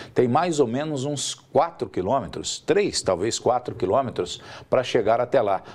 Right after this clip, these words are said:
passando por diversas propriedades rurais. E foi num local desses que o corpo da criança enroscou. Eu não sei se você se recorda, a época deu uma chuva,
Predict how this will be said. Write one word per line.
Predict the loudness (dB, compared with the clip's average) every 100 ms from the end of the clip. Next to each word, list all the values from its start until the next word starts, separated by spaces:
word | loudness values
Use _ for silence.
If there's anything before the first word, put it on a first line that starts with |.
| -2
passando | -2 0 -4 -4
por | -2 -2
diversas | 0 2 2 2 -2
propriedades | -2 -2 0 0 2 2 2
rurais. | 2 2 0 -4 -8 -12 -18 -4
E | -2
foi | 2 2
num | 2 0
local | 0 2 0
desses | 2 -2 -2 -4 -6 -8 -14 _ _ _ _ _ _
que | 0
o |
corpo | 2 2 2 2
da | 0
criança | 0 -4 -4 -4
enroscou. | 0 0 0 0 0 -4 -20 -16 -6
Eu |
não | -2
sei | 2 2
se | 0
você | 0 2 2 2
se | 2
recorda, | 2 4 2 2 0
a | 0
época | 0 0 -2
deu | 0
uma | 0 -2
chuva, | -2 0 2 2 0